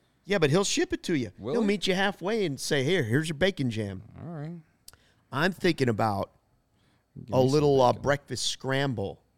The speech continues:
Speaker 1: with a little bit of that bacon jam mixed in.
Speaker 2: Mm.
Speaker 1: It's got a nice smoky flavor to it. Real good.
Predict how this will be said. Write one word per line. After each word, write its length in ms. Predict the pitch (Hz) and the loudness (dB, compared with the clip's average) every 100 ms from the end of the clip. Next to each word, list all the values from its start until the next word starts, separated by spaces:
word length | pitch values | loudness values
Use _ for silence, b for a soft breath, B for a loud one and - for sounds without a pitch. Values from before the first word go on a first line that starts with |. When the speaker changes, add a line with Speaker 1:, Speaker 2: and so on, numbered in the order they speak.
| _ _ _ _ _ _ _ | _ _ _ _ _ _ _
Speaker 1:
with 120 | 113 | -6
a 20 | |
little 140 | 117 110 | -4 -2
bit 120 | 110 | -2
of 80 | 107 | -4
that 240 | 104 92 | -4 -6
bacon 340 | 85 101 92 98 | -8 -8 -10 -10
jam 360 | 98 92 87 | -10 -10 -10
mixed 300 | 80 - - | -12 -14 -12
in. 200 | 78 50 - _ _ - | -14 -16 -20 _ _ -12
Speaker 2:
Mm. 400 | 87 90 80 76 | -10 -8 -10 -12
Speaker 1:
It's 100 | 82 | -6
got 140 | 147 | -2
a 60 | 143 | 2
nice 260 | 120 151 - | 2 2 -2
smoky 580 | - 107 110 135 123 | -6 -6 -4 -4 -6
flavor 500 | 107 - 101 113 120 123 | -10 -8 -6 -6 -6 -8
to 260 | - 139 | -6 -4
it. 100 | 139 - _ _ _ _ _ _ _ _ _ _ _ _ - | -6 -10 _ _ _ _ _ _ _ _ _ _ _ _ -8
Real 280 | 113 110 | -4 -4
good. 300 | 92 92 90 | -6 -10 -10